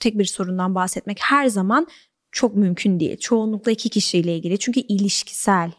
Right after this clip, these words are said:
bir şey, ilişkisel. Yani bir şey gibi, bir, iki maddenin, e, bir araya gelip kimyasal bir değişime uğraması gibi. Okey, kendi özelliklerini kaybede-, ama kendi özelliklerini kaybetmeyen bir kimyasal ilişkiden bahsediyoruz. Bir tepkime ortaya çıkar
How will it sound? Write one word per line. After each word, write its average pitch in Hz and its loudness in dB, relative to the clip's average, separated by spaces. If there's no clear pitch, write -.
bir 180 -2
şey, - -8
ilişkisel. - -2
Yani 196 0
bir 220 0
şey 269 2
gibi, 170 0
bir, 214 4
iki - 0
maddenin, 240 2
e, 214 2
bir 247 6
araya 220 2
gelip 269 0
kimyasal 233 -2
bir 220 0
değişime 220 4
uğraması 202 0
gibi. 190 -2
Okey, 262 -2
kendi 214 2
özelliklerini 214 0
kaybede-, 196 0
ama 240 4
kendi 233 0
özelliklerini 233 0
kaybetmeyen 202 0
bir 185 -2
kimyasal 175 0
ilişkiden 175 -6
bahsediyoruz. - -6
Bir 208 -2
tepkime 269 0
ortaya 349 2
çıkar 359 0